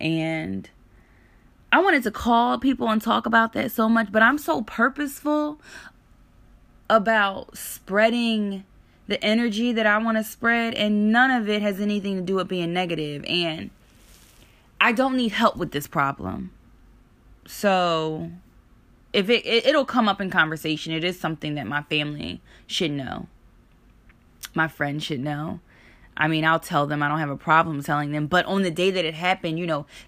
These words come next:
feeling that raw emotion and frustration, I did not want to spread that negative vibe and energy because I just didn't wanna be a part of that cycle.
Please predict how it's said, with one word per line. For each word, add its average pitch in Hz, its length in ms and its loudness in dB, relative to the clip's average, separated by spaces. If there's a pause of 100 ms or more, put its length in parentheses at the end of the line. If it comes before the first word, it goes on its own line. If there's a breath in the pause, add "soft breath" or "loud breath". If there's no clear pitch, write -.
(120)
feeling 202 480 0
that 160 420 0 (380 loud breath)
raw 170 880 4
emotion 170 540 0
and 156 180 -4
frustration, 160 680 -2
I 139 100 0
did 156 280 -2
not 170 400 2
want 156 200 -4
to 156 120 -10
spread 160 640 -2
that 147 220 -2
negative 160 600 -2
vibe 160 440 0
and 143 160 -6
energy 165 760 -4 (2250 soft breath)
because 175 1120 -4
I 196 140 0
just 208 140 -2
didn't 208 160 -2
wanna 202 140 -2
be 190 100 0
a 190 60 -4
part 202 220 0
of 190 60 0
that 180 180 -2
cycle. 196 500 -4